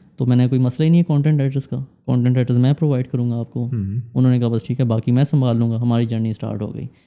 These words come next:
Speaker 2: ठीक है।
Speaker 1: एग्जैक्ट हमारी वेबसाइट सिक्स मंथ पे टू हंड्रेड डॉलर क्रॉस करके फ़ोर हंड्रेड, फि-, फ़ोर हंड्रेड नाइंटी सिक्स डॉलर पे जंप कर चुकी थी।
Speaker 2: अच्छा, माशाल्लाह।
Speaker 1: और सेवंथ और एट्थ मंथ पे भी उसने यही एवरेज दी थी।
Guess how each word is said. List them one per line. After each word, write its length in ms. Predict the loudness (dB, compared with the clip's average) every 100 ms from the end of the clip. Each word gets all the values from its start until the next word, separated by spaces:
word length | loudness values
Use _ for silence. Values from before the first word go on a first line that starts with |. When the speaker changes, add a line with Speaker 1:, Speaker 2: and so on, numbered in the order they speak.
| -20 -14
Speaker 2:
ठीक 200 | -8 0
है। 60 |
Speaker 1:
एग्जैक्ट 420 | 0 2 0 0 0
हमारी 340 | 0 2 2
वेबसाइट 520 | 2 -2 -2 -4 -2
सिक्स 320 | -2 -4 -2
मंथ 200 | -2 -2 -4
पे 340 | -2 -2 -2 -6 _ _ _ _ _ 0
टू 60 |
हंड्रेड 160 | 0 2
डॉलर 240 | 0 -2
क्रॉस 280 | -2 -2 -2
करके 280 | -4 -4 -4
फ़ोर 320 | -2 0 0
हंड्रेड, 340 | 0 -2 -6 -6
फि-, 220 | -4 -4
फ़ोर 260 | -2 0
हंड्रेड 340 | 2 0 0 0
नाइंटी 280 | -2 -2 0
सिक्स 200 | 0 0
डॉलर 160 | 0
पे 100 | -2
जंप 240 | -2 -2 -2
कर 100 | -4
चुकी 260 | -6 -10
थी। 200 | -10 -8 -10
Speaker 2:
अच्छा, 420 | -10 2 4 4
माशाल्लाह। 540 | 2 -4 -6 -8 0
Speaker 1:
और 100 | 0
सेवंथ 440 | 2 2 2 4 2
और 160 | 2 2
एट्थ 240 | 2 2
मंथ 160 | 2 2
पे 100 | 2
भी 60 |
उसने 200 | 2 2
यही 240 | 4 4 2
एवरेज 300 | 0 -4 -6
दी 100 | -10
थी। 200 | -12